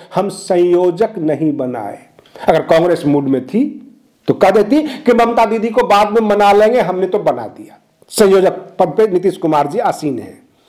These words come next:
ठीक उसी तरह आगामी जो होगा प्रधानमंत्री चेहरा का या बहन मायावती जी का जो मामला आएगा, उसमें भी कांग्रेस ठोस तरीके से कदम उठाएगी,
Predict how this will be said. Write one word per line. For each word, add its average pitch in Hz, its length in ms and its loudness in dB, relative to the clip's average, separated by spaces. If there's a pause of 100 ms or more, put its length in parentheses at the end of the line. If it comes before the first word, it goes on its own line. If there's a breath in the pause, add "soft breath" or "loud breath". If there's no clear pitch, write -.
(540 loud breath)
ठीक 302 220 4
उसी 214 180 0
तरह - 360 -4 (320)
आगामी 185 360 2
जो 180 140 2
होगा 165 220 2
प्रधानमंत्री 165 760 -6
चेहरा 151 320 0
का 151 140 -2
या 180 140 0
बहन 175 220 -2
मायावती 214 500 -2
जी 202 120 -4
का 226 100 0
जो 220 100 0
मामला 175 380 0
आएगा, 110 300 -8 (400 loud breath)
उसमें 226 500 2
भी 202 160 -2
कांग्रेस 185 500 0 (160)
ठोस 294 480 -2 (120)
तरीके 160 360 -2
से 170 160 -8
कदम 175 340 -4
उठाएगी, 202 540 -8